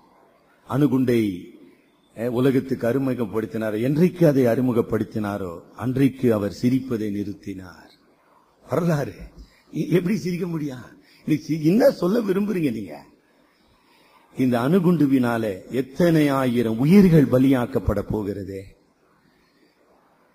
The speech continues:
அவர் அணுகுண்டு தயாரிக்கணும்னு தயாரிக்கலைங்க. இரண்டாவது உலக யுத்தத்தினுடைய நிர்பந்தமான நிலையில ஹென்றி ட்ரூமன், அமெரிக்க ஐக்கிய நாட்டின் ஜனாதிபதி ஹென்றி ட்ரூமன் அவர்கள் ஆல்பர்ட் ஐன்ஸ்டீன் கிட்ட போய்,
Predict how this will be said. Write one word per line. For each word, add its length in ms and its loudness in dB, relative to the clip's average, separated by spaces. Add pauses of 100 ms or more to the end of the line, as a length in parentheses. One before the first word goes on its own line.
(240)
அவர் 180 -4
அணுகுண்டு 360 2
தயாரிக்கணும்னு 800 2
தயாரிக்கலைங்க. 680 -6
இரண்டாவது 560 0
உலக 380 2 (500)
யுத்தத்தினுடைய 760 0
நிர்பந்தமான 840 2
நிலையில 560 0 (1000)
ஹென்றி 240 -6
ட்ரூமன், 480 -4 (480)
அமெரிக்க 400 6
ஐக்கிய 240 4
நாட்டின் 340 -2
ஜனாதிபதி 540 2
ஹென்றி 200 0
ட்ரூமன் 420 -2
அவர்கள் 600 -4 (580)
ஆல்பர்ட் 380 -2
ஐன்ஸ்டீன் 400 -2
கிட்ட 200 -4
போய், 440 -6